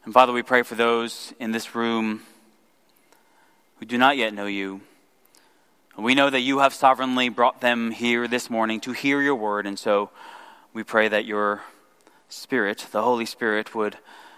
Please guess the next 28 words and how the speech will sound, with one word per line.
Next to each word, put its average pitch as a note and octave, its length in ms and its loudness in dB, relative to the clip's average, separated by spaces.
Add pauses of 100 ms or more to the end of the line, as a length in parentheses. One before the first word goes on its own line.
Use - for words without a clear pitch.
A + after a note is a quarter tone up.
(140)
grant B2 460 0
them A2 240 2
life G2+ 260 2
today, G2 520 -2 (220)
that G2 160 -10
they G2+ 120 -6
might G2 240 -2
believe G2+ 340 -6
and F#2+ 100 -12
so F#2+ 200 -8
be G2 100 -10
saved. F2+ 460 -8 (1400)
We G2+ 80 -14
ask F2+ 240 -6
all G#2+ 140 2
this - 380 -6 (500)
in G2 60 -12
the G2 80 -4
name G#2 220 0
of G2 120 -14
Jesus, A2+ 500 -4
for - 160 -10
his B2 320 -2
righteousness G#2+ 840 -4
is C3+ 320 -2
our A#2+ 200 4
only A2+ 240 -6
plea. F2 340 -16